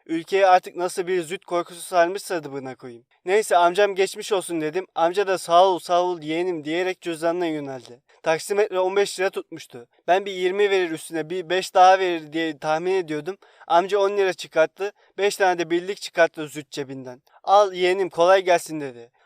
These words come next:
"Al bu parayı zütüne sok emmi." diyemeden ben de hızlı bir vaziyetle benim "Sağ ol amca." dememe kalmadan acilden girdi dıbına koyayım. O kadar muhabbetin müziğin karşılığı bu mu dıbına koyayım diye amcayı ıhtan ıhtan söverken yola yavaştan koyuldum.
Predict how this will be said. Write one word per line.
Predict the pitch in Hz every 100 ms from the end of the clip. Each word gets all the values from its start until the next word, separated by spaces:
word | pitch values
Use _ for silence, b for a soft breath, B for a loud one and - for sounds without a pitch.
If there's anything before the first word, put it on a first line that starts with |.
| b
"Al | 185 202
bu | 208
parayı | 190 175 170
zütüne | 156 170 196
sok | 190 180 175
emmi." | 175 185 156
diyemeden | 175 196 160 165 180 b -
ben | 180 202
de | 185
hızlı | 170 175 190
bir | 185 170
vaziyetle | 160 156 165 - 170
benim | 165 190 190
"Sağ | - 170 196
ol |
amca." | 190 175 165 165
dememe | 160 170 165
kalmadan | 147 185 196 175 175 185
acilden | 165 160 165 175 185 185
girdi | 170 165 165
dıbına | 147 139 131
koyayım. | - 120 113 _
O | - 180
kadar | 214 185 180
muhabbetin | 175 185 - 185 175
müziğin | 170 165 190
karşılığı | 175 175 165 175 165
bu | 180
mu | 208 185
dıbına | 160 156 147 143
koyayım | 151 143 139
diye | 147 151
amcayı | - 151 156 185 180
ıhtan | 151 - 202
ıhtan | 180 - 156
söverken | - 156 175 190 196
yola | 185 170 190
yavaştan | 190 180 175 - 190
koyuldum. | 175 170 151 123